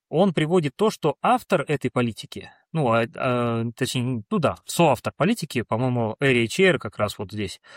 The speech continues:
а, он, э, написал, типа, год назад, а, статью, которая была определена как И И сгенерированная. С некоторой вероятностью. И, э, он говорит, что, э,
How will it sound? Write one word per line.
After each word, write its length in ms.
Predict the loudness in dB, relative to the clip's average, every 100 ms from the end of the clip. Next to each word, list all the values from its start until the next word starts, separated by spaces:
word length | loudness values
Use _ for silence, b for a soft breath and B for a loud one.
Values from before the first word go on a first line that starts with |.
| B B B
а, 520 | -2 2 4 4 2 0 _ _
он, 260 | 0 2 2
э, 440 | 2 2 2 0 -6 _
написал, 580 | -4 -2 0 2 2 0 _ _ _ _ _ _ _ -20 _
типа, 300 | -8 0 0
год 200 | 2 0
назад, 460 | 2 0 0 -2 _ -10
а, 600 | -4 -2 0 0 0 -2
статью, 420 | -4 -4 -2 -2 0
которая 580 | 0 4 6 6 2 -4 B B B
была 380 | 0 4 4 4
определена 560 | 2 -2 0 0 0
как 220 | 0 -2
И 100 | 0
И 40 | -2
сгенерированная. 800 | -2 0 2 0 -2 -6 -10 _ _ _ _ _ _ _ -16
С 80 | -4
некоторой 320 | -4 0 2
вероятностью. 600 | 4 2 0 -4 -16 -20 -20 _ B B B _
И, 300 | 0 2 2 0 2
э, 40 |
он 280 | 4 4 2
говорит, 300 | 2 0 0
что, 440 | -2 2 2 2 -4 B B -6
э, 560 | 0 2 2 2 0